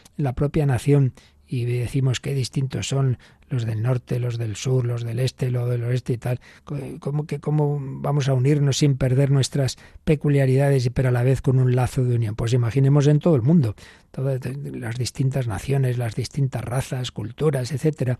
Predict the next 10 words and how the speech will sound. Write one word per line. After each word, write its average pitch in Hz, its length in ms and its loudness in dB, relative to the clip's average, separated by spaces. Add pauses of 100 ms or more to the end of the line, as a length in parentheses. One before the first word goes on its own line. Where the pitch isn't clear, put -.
(760)
Pues - 320 -6
es 151 180 -2
imposible 175 680 2
que - 100 -2
encontremos 127 640 0
algo 143 360 2 (380)
te-, 131 240 2
terreno, 147 560 6
algo 143 260 4
humano, 151 460 4